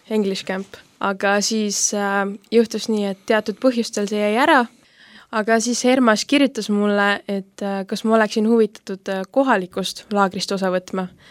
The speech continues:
Ja siis mõtlesin, et miks mitte. Ja kuna kõik asjad laabusid nii hästi, kõik töö juures,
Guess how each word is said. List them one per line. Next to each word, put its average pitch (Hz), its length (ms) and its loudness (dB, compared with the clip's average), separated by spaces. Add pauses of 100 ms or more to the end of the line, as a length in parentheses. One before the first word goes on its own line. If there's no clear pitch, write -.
(360)
Ja 190 580 0 (380)
siis - 300 -6
mõtlesin, 233 480 4
et 226 260 0 (140)
miks 247 240 2
mitte. 294 360 2 (600)
Ja 202 380 2
kuna 202 400 2
kõik 233 320 0
asjad 226 320 0
laabusid 214 540 0
nii 240 260 2
hästi, 226 480 -4 (640)
kõik 220 300 -2
töö 262 260 8
juures, 220 640 2